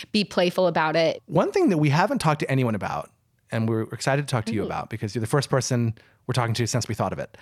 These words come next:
Speaker 2: <laughs> is Beat Me Daddy Eight to the Bar,
Speaker 1: Ugh.
Speaker 2: which is, you know, sort of the last number of
Speaker 1: Yeah.
Speaker 2: the show before Coda and Bows and all that.
Speaker 1: Mm.
Speaker 2: Obviously, it's an iconic, you know, duo. You've got Tony and Nando,
Speaker 1: Yeah.
Speaker 2: you know, dancing their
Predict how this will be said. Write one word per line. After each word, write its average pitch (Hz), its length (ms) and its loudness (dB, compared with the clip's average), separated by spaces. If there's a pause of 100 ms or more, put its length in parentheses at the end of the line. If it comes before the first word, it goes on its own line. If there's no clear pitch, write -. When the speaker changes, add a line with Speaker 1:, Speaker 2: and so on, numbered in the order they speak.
Speaker 2:
<laughs> - 160 -20
is 175 760 2 (340)
Beat 226 160 0
Me 226 80 4
Daddy 143 280 2
Eight 127 120 0
to 123 100 -4
the 107 80 -2
Bar, 90 300 -4
Speaker 1:
Ugh. 214 140 0 (440)
Speaker 2:
which 123 180 -2
is, 120 360 -2 (120)
you 147 140 2
know, 117 160 2
sort 139 160 0
of 120 60 2
the 120 80 2
last 131 260 2
number 123 160 2
of 113 60 6
Speaker 1:
Yeah. 110 60 4
Speaker 2:
the - 40 2
show 123 160 4
before 120 540 -2
Coda 101 460 -6
and 95 120 -12
Bows 87 260 -10
and 202 120 -4
all 202 60 -2
that. 185 200 -6
Speaker 1:
Mm. 180 100 -14
Speaker 2:
Obviously, 147 420 2
it's 131 180 -4
an 135 80 -2
iconic, 117 480 -4 (160)
you 135 100 -2
know, 113 140 0
duo. 107 680 0
You've 107 140 -4
got 110 180 -2
Tony 110 280 -2
and 104 100 -2
Nando, 98 440 0
Speaker 1:
Yeah. 110 120 0
Speaker 2:
you 113 80 -2
know, 95 80 -4
dancing 104 420 -6
their 104 280 -4